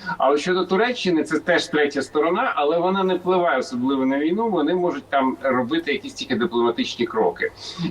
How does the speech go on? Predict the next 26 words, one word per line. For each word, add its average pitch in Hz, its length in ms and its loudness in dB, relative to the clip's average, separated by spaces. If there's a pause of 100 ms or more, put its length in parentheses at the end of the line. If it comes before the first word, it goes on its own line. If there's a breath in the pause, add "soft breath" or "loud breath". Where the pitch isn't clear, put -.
І 156 340 4
вони 160 420 2
справді 160 760 0
зараз 135 380 0
опинилися 123 760 0
завдяки, 113 540 0 (220)
ну, 117 340 0
такій 110 320 0
своєрідній 127 560 0
політиці 117 720 0 (300 loud breath)
Ердогана 117 880 2 (120)
в 120 140 -8
такій - 300 0
своєрідній 143 680 0
ситуації, 131 520 0
тому 127 180 4
що 131 160 -2
з 139 60 0
одного 135 340 2
боку 117 320 0
це, 127 340 0 (360 loud breath)
е, 110 120 2
країна 139 420 2
є 131 180 2
членом 135 480 0
нато 180 440 0